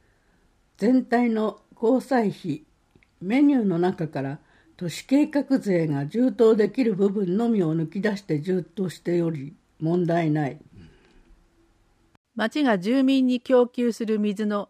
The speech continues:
Speaker 2: 七十パーセントが県水である。その受水費には、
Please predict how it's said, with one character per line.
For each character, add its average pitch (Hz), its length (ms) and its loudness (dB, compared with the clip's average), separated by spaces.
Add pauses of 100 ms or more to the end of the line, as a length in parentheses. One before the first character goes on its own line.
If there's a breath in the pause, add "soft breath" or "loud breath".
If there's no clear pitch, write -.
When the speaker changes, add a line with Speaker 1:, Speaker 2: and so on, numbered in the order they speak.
Speaker 2:
七 196 280 0
十 277 120 -2
パ 262 280 0
ー - 20 0
セ 247 160 -2
ン 226 80 -2
ト 160 120 -6
が 139 140 -8
県 208 240 -4
水 220 240 -6
で 190 160 -2
あ 156 100 -6
る。 - 140 -18 (1040)
そ 240 160 -4
の 262 200 2
受 202 180 -4
水 294 220 -2
費 202 140 -4
に 165 140 -4
は、 135 220 -10